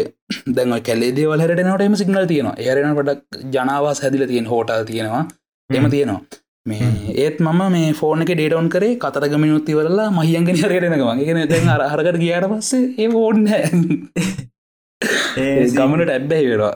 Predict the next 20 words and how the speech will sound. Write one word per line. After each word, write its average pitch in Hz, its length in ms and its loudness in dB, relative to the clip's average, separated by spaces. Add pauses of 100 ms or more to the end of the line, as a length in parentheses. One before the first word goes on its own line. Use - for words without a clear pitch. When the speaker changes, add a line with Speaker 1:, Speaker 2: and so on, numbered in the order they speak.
(100)
Speaker 1:
ඇබ්බැහි 135 380 0
වෙන 143 160 0
සුළුයි. 123 280 0 (120)
එකපාරක් 123 460 -2
Speaker 2:
හ්ම්. 135 80 0
Speaker 1:
ගියොත් 123 200 2
ඇබ්බැහි 131 300 0
වෙන 156 120 2
සුළුයි. 147 340 2
Speaker 2:
<laughs> - 40 0 (1400)
ඊට 151 200 -2
පස්සේ 175 280 0
දැන් 160 180 -2
ඔයා 151 160 0
ගියේ 147 180 -4
නෑනේ. 165 340 -2
ලබන 143 280 0
අවුරුද්දත් 147 400 -2
යනවා. 190 220 -2 (120)
ආපහු. 131 240 -2